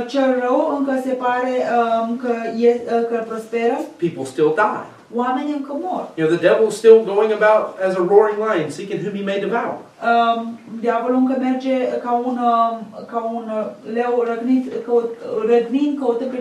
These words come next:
Speaker 1: cine să devoreze.
Speaker 2: So while we know we have victory in Christ,
Speaker 1: În timp ce noi știm că avem victorie în Hristos,
Speaker 2: and the battle is, I mean, the war is finished.
Speaker 1: și războiul, uh, este gata,
Speaker 2: You know, all the enemies still rage.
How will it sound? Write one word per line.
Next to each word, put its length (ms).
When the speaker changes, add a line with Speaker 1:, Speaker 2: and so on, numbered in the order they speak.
Speaker 1:
cine 220
să 40
devoreze. 400
Speaker 2:
So 60
while 240
we 60
know 120
we 60
have 120
victory 420
in 60
Christ, 460
Speaker 1:
În 60
timp 240
ce 140
noi 220
știm 260
că 40
avem 160
victorie 380
în 140
Hristos, 380
Speaker 2:
and 160
the 60
battle 280
is, 80
I 180
mean, 160
the 120
war 180
is 40
finished. 300
Speaker 1:
și 120
războiul, 760
uh, 280
este 180
gata, 540
Speaker 2:
You 180
know, 60
all 200
the 80
enemies 420
still 340
rage. 440